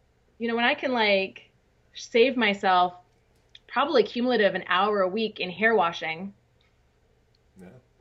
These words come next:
Speaker 1: that's, that's an hour. Woohoo!
Speaker 2: What do you put it, what do you put in your, in your mud vegetable hair mix? I never heard that before.
Speaker 1: Uh, I actually buy a pre-made mud,
Speaker 2: Okay.
Speaker 1: mud pushed up plant mix.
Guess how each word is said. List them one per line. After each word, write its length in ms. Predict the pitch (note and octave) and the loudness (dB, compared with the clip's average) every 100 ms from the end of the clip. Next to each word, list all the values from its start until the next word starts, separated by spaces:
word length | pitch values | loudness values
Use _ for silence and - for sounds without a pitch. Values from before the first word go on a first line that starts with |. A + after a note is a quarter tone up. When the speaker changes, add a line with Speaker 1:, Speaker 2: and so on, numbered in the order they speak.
| - - _ | -20 -20 _
Speaker 1:
that's, 300 | A3 B3 - - _ _ _ _ _ _ _ _ - | -2 0 -2 -12 _ _ _ _ _ _ _ _ -12
that's 160 | E4+ | -2
an 80 | C#4+ | 0
hour. 520 | A4 A#4+ C#4+ F#3 - _ _ _ - | 2 2 2 0 -4 _ _ _ 0
Woohoo! 500 | F5+ F5 F5 C#5+ G#4+ | 2 2 0 0 -2
Speaker 2:
What 140 | D#3+ | -2
do 40 | G#3+ | -4
you 100 | G3+ | -10
put 240 | - F#3+ | -10 -8
it, 120 | E3+ | -6
what 120 | D#3+ F3+ | -6 -8
do 60 | |
you 100 | F3+ | -10
put 240 | - G3 D3 | -10 -12 -12
in 100 | C#3 | -10
your, 240 | C3 A#2+ | -8 -6
in 160 | A#2 B2 | -8 -10
your 120 | A#2 | -10
mud 500 | A2 B2 B2+ A#2 G#2 - | -8 -6 -8 -10 -20 -18
vegetable 680 | G#2 B2 - A2+ A2+ G2+ G2 | -10 -8 -10 -10 -6 -6 -8
hair 240 | A#2+ C#3+ | -12 -12
mix? 300 | G#2 D2 - | -10 -14 -10
I 80 | A2+ | -8
never 200 | A2+ G2+ | -6 -8
heard 140 | C3 | -10
that 120 | F#2+ D2+ | -12 -14
before. 340 | - D#2+ - - - | -14 -14 -14 -18 -4
Speaker 1:
Uh, 400 | C#4+ D4 C#4 C4 | 0 2 2 0
I 260 | C4 D#4 D#4+ | 0 -2 -2
actually 260 | - F#4+ D#4+ | -4 -8 -4
buy 240 | C4+ C4 | 0 0
a 220 | B3 B3 | -2 -6
pre-made 640 | - B3 B3 A3+ G#3 G#3 F#3+ | -12 -12 -8 -6 -4 -4 -4
mud, 220 | F#3 F3+ F3 | -2 -2 -2
Speaker 2:
Okay. 200 | E3+ F3+ F3 - | -2 -4 -10 -12
Speaker 1:
mud 280 | F#3 F#3 A3+ | -8 -8 -8
pushed 240 | G3 A3 F#3+ | -10 -10 -8
up 140 | F#3+ | -10
plant 340 | - F#3 F3+ F3 | -6 -4 -4 -6
mix. 640 | F3 D#3 D3+ - - - | -8 -8 -8 -14 -20 -18